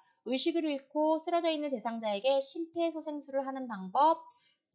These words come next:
양팔을 팔꿈치를 곱게 펴서 가슴을 압박하는 겁니다. 마지막 문제입니다. 대상자에게 심폐소생술을 할 때 심장, 자동 심장 충격기를 사용하는 방법에 대한 문제에 대해서 나왔어요.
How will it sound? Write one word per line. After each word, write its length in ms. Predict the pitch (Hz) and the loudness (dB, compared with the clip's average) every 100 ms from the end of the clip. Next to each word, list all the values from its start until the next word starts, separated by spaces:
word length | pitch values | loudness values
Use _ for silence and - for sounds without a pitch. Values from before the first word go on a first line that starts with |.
| - | -8
양팔을 680 | 175 180 190 233 226 277 294 | -6 -4 -6 -2 2 2 2
팔꿈치를 560 | 311 311 311 302 277 | -2 -4 -4 -4 -4
곱게 360 | 269 277 311 330 | 0 0 0 -4
펴서 320 | 226 196 233 | -6 -4 -6
가슴을 340 | - 160 180 185 | -6 -14 -8 -6
압박하는 500 | 160 196 - 180 170 | -8 -10 -10 -8 -6
겁니다. 480 | 160 160 160 170 - _ _ _ | -6 -6 -6 -6 -8 _ _ _
마지막 400 | - 160 214 247 | -6 -4 -2 -4
문제입니다. 680 | 254 220 220 196 190 226 233 _ _ _ | -4 -4 -4 -2 0 0 -2 _ _ _
대상자에게 640 | 240 233 311 302 269 294 | -4 0 0 2 2 2
심폐소생술을 840 | 302 370 370 392 339 311 285 269 294 | 0 0 0 0 2 0 0 -2 0
할 240 | 349 - | 0 -2
때 400 | 208 208 240 202 - _ | -4 0 0 0 -10 _
심장, 800 | - 349 339 330 320 330 330 320 - | -6 -2 -2 0 0 0 -2 -6 -12
자동 260 | - 202 240 | -4 -2 -2
심장 380 | 302 320 311 311 | -2 -2 -4 -6
충격기를 500 | 349 349 349 285 277 | -4 -4 -4 -4 -2
사용하는 420 | 294 294 285 269 | -2 -2 -2 -8
방법에 360 | 214 180 196 202 | -6 -4 -4 -4
대한 260 | 196 190 | -4 -4
문제에 460 | 190 208 214 220 214 | -2 0 4 2 2
대해서 240 | 175 175 | -2 -2
나왔어요. 680 | 175 156 170 - 160 185 180 | -4 -6 -8 -6 -2 -2 -2